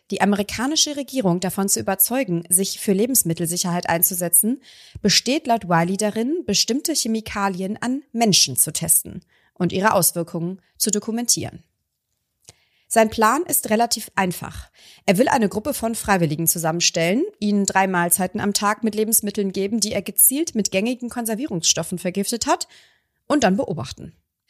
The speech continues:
Wiley wendet sich an den Kongress, um persönlich für dieses Experiment zu werben. Und tatsächlich, neunzehnhundertzwei stimmt der Kongress zu seiner großen Überraschung zu,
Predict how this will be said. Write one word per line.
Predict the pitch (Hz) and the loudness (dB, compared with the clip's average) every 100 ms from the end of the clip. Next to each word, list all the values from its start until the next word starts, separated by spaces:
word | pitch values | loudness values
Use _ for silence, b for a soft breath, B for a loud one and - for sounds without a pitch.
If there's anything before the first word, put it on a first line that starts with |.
| b b b | b b b
Wiley | 208 233 294 | 2 4 4
wendet | 226 240 233 | 2 2 0
sich | - | 0
an | 170 | 0
den | 170 190 | -2 -2
Kongress, | 214 202 180 175 - | -4 -2 0 2 2
um | 185 | 0
persönlich | 185 202 208 185 165 - | -2 0 2 0 -2 -4
für | |
dieses | 175 170 175 - | -6 -4 -2 -2
Experiment | 165 - 180 175 175 190 | -4 -4 -2 -2 -2 0
zu | - 180 | -2 0
werben. | 160 156 180 247 330 | -2 -2 -4 -6 -6
Und | - 202 202 - - | -6 -4 0 0 0
tatsächlich, | - 220 240 247 185 196 - - _ _ _ | -2 -2 -2 -2 -2 -2 -2 -6 _ _ _
neunzehnhundertzwei | 202 220 302 311 285 269 - 185 185 269 | 2 2 2 -2 -2 -2 0 2 2 2
stimmt | - 247 | 0 -2
der | 240 | -6
Kongress | - 208 208 254 - | -2 -2 0 0 0
zu | 226 | 0
seiner | 196 190 | -2 -4
großen | 180 180 277 302 | -6 -6 -4 -4
Überraschung | 190 196 190 - 226 - | -2 -2 0 -2 -2 -2
zu, | - 202 | -2 -2